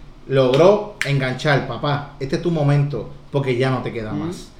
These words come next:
Speaker 1: Juju, yo no sé dónde tiene sus prioridades,
Speaker 2: Y que
Speaker 1: brother.
Speaker 2: no sé si tenga algún efecto, pero Antonio Brown, eh, no sé si toda su carrera, pero recientemente he visto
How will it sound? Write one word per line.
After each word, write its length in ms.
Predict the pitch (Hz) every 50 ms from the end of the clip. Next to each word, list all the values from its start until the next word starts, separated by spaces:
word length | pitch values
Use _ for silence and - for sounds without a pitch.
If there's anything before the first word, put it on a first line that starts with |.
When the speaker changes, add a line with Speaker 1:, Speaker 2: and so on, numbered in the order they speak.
| - - - - - 120 117
Speaker 1:
Juju, 380 | 127 143 151 170 165 175 175 156
yo 160 | 151 156 160
no 100 | 156 143
sé 140 | - - 156
dónde 180 | 147 143 143 139
tiene 180 | 143 135 131 127
sus 140 | - 123 -
prioridades, 540 | - 123 117 107 104 101 98 98 92 - 139
Speaker 2:
Y 60 | 131
que 60 | 143 139
Speaker 1:
brother. 100 | 135 135
Speaker 2:
no 60 | 135
sé 120 | - 165 147
si 140 | 165 165 156
tenga 320 | 160 160 156 160 156 156
algún 260 | 151 147 147 151 156
efecto, 520 | 151 143 147 143 151 175 170 175 - 160 -
pero 340 | 135 131 123 123 123 120 - - 120 - - - - -
Antonio 360 | 139 131 117 135 131 135 135
Brown, 240 | 147 151 156 165 170 -
eh, 360 | 151 135 131 127 123 120 117 - - - - - - - - - - -
no 80 | 139 131
sé 100 | 120 147
si 100 | 165 160
toda 140 | - 151 147
su 120 | 143 160
carrera, 180 | 143 156 156 151
pero 120 | 151 139 127
recientemente 560 | 131 123 139 143 143 170 165 170 170 170 175
he 20 | 160
visto 420 | 165 190 190 180 - 156 135 131